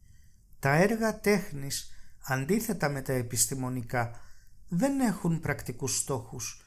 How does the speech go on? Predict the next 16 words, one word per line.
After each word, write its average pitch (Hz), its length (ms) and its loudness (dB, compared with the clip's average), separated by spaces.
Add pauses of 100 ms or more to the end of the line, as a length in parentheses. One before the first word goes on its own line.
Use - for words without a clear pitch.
(220)
με 165 120 0
καμιά 185 400 2
υλική 139 680 0
έννοια. 120 480 -2 (1080)
Η - 120 -6
τέχνη 147 800 0
είναι 170 540 4
μεταγλώσσα, 147 1300 0 (480)
με 160 120 2
την 175 180 4
οποία 202 340 6
οι 196 140 4
άνθρωποι 196 440 0
προσπαθούν 175 580 0
να 180 60 2
επικοινωνήσουν, 170 960 0